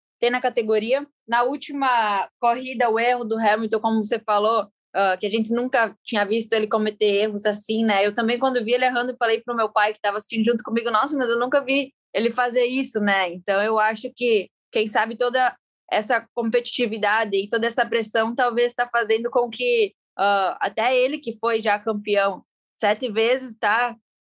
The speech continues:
tá brigando pelo título de novo, consiga mexer um pouquinho assim com ele. Acho que essa é a graça, né,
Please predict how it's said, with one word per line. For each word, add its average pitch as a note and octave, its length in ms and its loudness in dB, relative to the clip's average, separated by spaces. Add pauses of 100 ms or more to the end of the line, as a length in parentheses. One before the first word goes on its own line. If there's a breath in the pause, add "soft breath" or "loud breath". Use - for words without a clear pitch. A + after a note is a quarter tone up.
(160)
tá A3 100 2
brigando B3 440 -2
pelo A#3 200 0
título A#3 300 -4
de A#3 80 2
novo, A3 340 0
consiga A#3 640 -2 (260)
mexer A3 380 2
um A#3+ 80 -4
pouquinho B3 380 0
assim A#3 200 0
com A3+ 200 0
ele. G#3+ 160 2
Acho A#3 260 -2
que C4 80 -2
essa A#3 280 0
é B3+ 80 2
a B3 100 0
graça, A3+ 560 -2
né, G3 320 -2